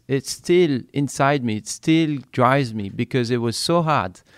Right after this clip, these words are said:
And I hit the wall so many times. <laughs> And I had to push my go-kart myself at, at ten years old to get it started because it didn't have a clutch back then. That, it was such a grueling race that it actually marked me forever.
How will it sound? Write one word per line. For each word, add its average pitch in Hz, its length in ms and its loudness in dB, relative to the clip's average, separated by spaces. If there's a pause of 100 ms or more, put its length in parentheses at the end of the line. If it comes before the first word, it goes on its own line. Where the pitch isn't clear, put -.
(180)
And 113 120 -4
I 113 40 -2
hit 139 200 -2
the 147 80 4
wall 131 180 2
so 160 160 -2
many 170 220 0
times. 131 600 0
<laughs> - 440 -2
And 151 140 0
I 147 40 2
had 165 200 -4
to 165 100 -4
push 202 260 2
my 165 140 4
go-kart 151 380 2
myself 135 500 -2
at, 107 120 -4 (120)
at - 160 -8
ten 139 200 -2
years 127 220 0
old 110 300 -2 (300)
to 135 100 -6
get 135 140 2
it 123 100 0
started 160 520 0
because 113 260 -8
it 110 40 -10
didn't 123 180 -6
have 120 120 -6
a 104 40 -12
clutch - 340 -8
back 95 180 -10
then. 98 200 -8
That, - 200 -8 (240)
it 127 100 -4
was 131 120 -4
such 185 240 -2
a 143 60 -2
grueling 131 720 0 (320)
race 151 720 -2 (320)
that 131 160 -2
it 135 100 0
actually 135 360 -2
marked 131 260 -2
me 127 120 0
forever. 117 440 -2